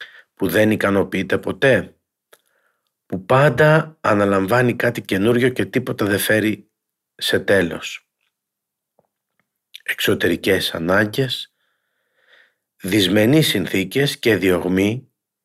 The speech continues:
ήταν ό,τι τον έφερναν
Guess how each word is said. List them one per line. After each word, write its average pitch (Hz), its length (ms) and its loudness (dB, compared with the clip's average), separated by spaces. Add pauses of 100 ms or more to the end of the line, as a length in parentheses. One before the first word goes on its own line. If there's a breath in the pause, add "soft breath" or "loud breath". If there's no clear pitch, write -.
(600)
ήταν 117 720 -2
ό,τι 113 380 2
τον 98 240 -2
έφερναν 95 800 -2